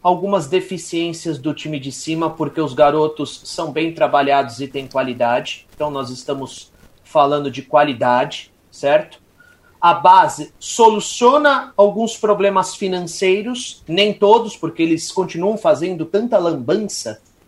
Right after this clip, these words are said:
que é difícil que a base também resolva todos os problemas do clube. Então a base soluciona alguns problemas do time principal, a base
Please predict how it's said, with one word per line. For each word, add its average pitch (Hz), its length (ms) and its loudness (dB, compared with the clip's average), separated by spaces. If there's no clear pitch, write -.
que 175 60 0
é 175 60 2
difícil 202 440 -6
que - 120 -2
a 190 60 4
base 170 380 4
também 185 320 -2
resolva 180 520 -2
todos 185 320 -4
os 165 160 -10
problemas 151 440 -6
do 151 100 -10
clube. 113 300 -10
Então 208 280 2
a 202 60 2
base - 480 0
soluciona 208 600 0
alguns 262 280 -2
problemas 208 460 -4
do 165 120 -10
time 165 240 -8
principal, 156 760 -4
a 214 140 6
base 143 640 2